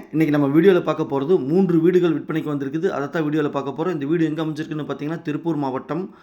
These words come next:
பல்லடம். பல்லடத்திலிருந்து அருணோதயா மால், அருணோதயா மால்லேருந்து ஒரு அஞ்சு கிலோமீட்டர் தொலைவில் அமைஞ்சிருக்குதுங்க. அதாவது ராசா கவுண்டன் பாளையம் அந்த வில்லேஜில் அமைஞ்சிருக்குதுங்க.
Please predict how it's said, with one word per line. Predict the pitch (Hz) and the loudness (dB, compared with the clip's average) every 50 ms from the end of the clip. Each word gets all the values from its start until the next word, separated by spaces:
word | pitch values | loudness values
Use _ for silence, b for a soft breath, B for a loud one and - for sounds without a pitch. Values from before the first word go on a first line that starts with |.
| B B B B _ | B B B B _
பல்லடம். | 131 139 156 170 160 147 156 175 196 - B B B B _ _ | 2 2 4 4 4 2 0 -2 -4 -8 B B B B _ _
பல்லடத்திலிருந்து | 139 135 151 175 196 185 - - 175 175 180 185 185 196 - - | 0 0 2 2 2 0 0 0 -2 0 0 4 4 2 2 2
அருணோதயா | - 135 143 156 170 165 151 151 147 135 127 | -4 -4 -2 0 0 0 0 0 0 -2 0
மால், | 131 139 156 175 165 B B B B B | 0 -2 -2 -2 -4 B B B B B
அருணோதயா | - 135 147 175 196 196 175 180 170 | -2 -2 0 2 2 2 2 0 -2
மால்லேருந்து | 165 160 160 165 190 190 185 180 | 0 -2 0 0 2 2 2 2
ஒரு | 156 | 2
அஞ்சு | 151 160 156 165 | 0 0 -2 0
கிலோமீட்டர் | 160 170 170 156 160 160 - 143 135 | 0 0 0 0 0 -2 -2 -4 -4
தொலைவில் | 143 143 160 165 175 165 | -2 -2 -2 0 0 -2
அமைஞ்சிருக்குதுங்க. | 143 143 151 139 151 135 135 135 135 127 113 - B B B B | -2 -2 -2 -4 -4 -4 -4 -6 -6 -6 -8 -10 B B B B
அதாவது | - 131 151 156 151 143 156 214 214 B B B B B | -4 2 2 2 2 2 0 -2 -4 B B B B B
ராசா | 120 131 151 175 175 - 202 180 | -2 0 0 0 2 2 0 0
கவுண்டன் | 175 - 170 165 165 160 170 180 175 - | 0 0 -2 -2 0 0 -2 -2 -4 -4
பாளையம் | 143 147 147 147 135 117 107 101 - _ _ _ _ _ _ _ | -2 -2 0 0 -2 -4 -6 -10 -14 _ _ _ _ _ _ _
அந்த | 123 135 135 143 | -6 -4 -2 -2
வில்லேஜில் | 147 156 165 170 160 151 165 151 | -2 0 -2 -2 -2 -2 -2 -2
அமைஞ்சிருக்குதுங்க. | 143 151 151 147 151 135 151 135 143 147 180 | -2 -4 -4 -6 -6 -6 -4 -6 -4 -4 -6